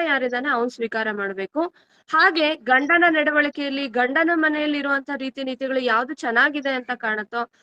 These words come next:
ಅದನ್ನ ಹೆಣ್ಣು ಏನ್ ಮಾಡ್ಬೇಕು, ಅವಳು ಕೂಡನೂನು ಸ್ವೀಕಾರ ಮಾಡ್ಬೇಕು. ಇಲ್ಲಿ ಮಾನದಂಡ ಯಾವುದು? ಈ ಅಹಂಕಾರಗಳನ್ನ ಬದಿಗಿಟ್ಟು ಒಂದು ಮಾಡ್ಕೊಳ್ಳೋದಕ್ಕೆ ನಮ್ಗೆ ಮಾನದಂಡ ಯಾವುದು ಅಂತ ಹೇಳಿದ್ರೆ,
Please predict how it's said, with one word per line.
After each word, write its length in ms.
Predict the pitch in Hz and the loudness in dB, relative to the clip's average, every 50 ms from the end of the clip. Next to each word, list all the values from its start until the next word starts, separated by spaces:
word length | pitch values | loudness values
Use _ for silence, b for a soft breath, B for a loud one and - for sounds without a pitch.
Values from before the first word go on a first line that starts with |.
| _ - | _ 0
ಅದನ್ನ 280 | - 262 262 294 294 302 320 | 0 2 4 4 2 2 2
ಹೆಣ್ಣು 300 | 294 277 269 277 294 311 | 0 0 0 0 0 0
ಏನ್ 140 | 294 277 | 0 0
ಮಾಡ್ಬೇಕು, 560 | 262 254 247 240 233 247 247 - - 381 415 - _ _ _ _ - | 0 -2 -2 -2 -2 -6 -8 -6 -4 -4 -4 -6 _ _ _ _ 0
ಅವಳು 280 | - 254 277 339 370 | 4 4 6 4 4
ಕೂಡನೂನು 460 | 359 - 277 254 247 233 226 214 240 311 | 0 -2 -2 -2 -2 -2 -4 -6 -8 -10
ಸ್ವೀಕಾರ 400 | - - 247 233 - 240 233 226 220 | -10 -8 -8 -4 -2 -2 -2 -2 -2
ಮಾಡ್ಬೇಕು. 480 | 214 202 196 190 190 202 202 - - - _ _ _ _ _ _ _ _ _ _ _ _ _ _ _ _ _ _ _ _ _ _ _ | -4 -6 -10 -10 -12 -16 -20 -20 -20 -20 _ _ _ _ _ _ _ _ _ _ _ _ _ _ _ _ _ _ _ _ _ _ _
ಇಲ್ಲಿ 200 | 381 415 381 440 | 2 2 4 4
ಮಾನದಂಡ 720 | 415 302 247 233 240 269 330 359 427 440 415 381 381 349 370 370 | 4 6 6 6 8 8 8 6 4 6 6 4 4 4 4 2
ಯಾವುದು? 680 | 349 302 269 269 269 269 233 208 226 214 202 - _ _ _ _ _ _ _ | 2 2 2 2 2 2 -2 -4 -8 -10 -10 -12 _ _ _ _ _ _ _
ಈ 80 | 320 359 | 2 4
ಅಹಂಕಾರಗಳನ್ನ 840 | 339 277 240 277 294 339 339 349 339 339 339 330 330 320 311 302 311 | 4 4 4 2 0 0 2 2 2 2 2 2 2 0 2 2 0
ಬದಿಗಿಟ್ಟು 640 | 294 220 240 254 220 294 302 254 302 277 - - 311 330 | 0 0 -2 -2 -2 -2 -4 -4 -6 -6 -8 -8 -8 -8
ಒಂದು 460 | 320 - 247 240 254 294 320 392 381 | -4 -2 -2 0 2 2 0 2 2
ಮಾಡ್ಕೊಳ್ಳೋದಕ್ಕೆ 680 | 330 320 294 294 302 - 311 311 294 277 285 - 311 | 4 4 4 4 4 0 0 0 0 -2 -4 -6 -4
ನಮ್ಗೆ 280 | 294 285 262 254 247 254 | -4 -4 -4 -4 -4 -2
ಮಾನದಂಡ 580 | 247 233 233 240 269 330 359 285 311 294 285 285 269 | 0 2 4 4 4 4 2 2 0 0 0 0 -2
ಯಾವುದು 380 | 262 240 233 240 240 233 247 | 0 0 0 0 -2 -2 -4
ಅಂತ 180 | 240 233 226 - 240 | -4 -6 -8 -10 -12
ಹೇಳಿದ್ರೆ, 640 | 226 220 220 208 208 196 233 262 269 247 - _ _ | -10 -6 -6 -6 -4 -2 -2 -2 -2 -2 -6 _ _